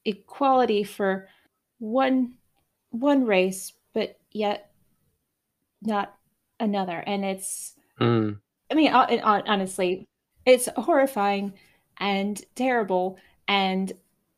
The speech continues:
Speaker 1: frankly, I, I just would say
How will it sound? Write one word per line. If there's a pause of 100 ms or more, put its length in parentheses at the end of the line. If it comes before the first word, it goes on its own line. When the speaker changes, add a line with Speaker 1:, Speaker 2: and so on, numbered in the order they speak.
(140)
Speaker 1:
frankly, (300)
I,
I
just (500)
would
say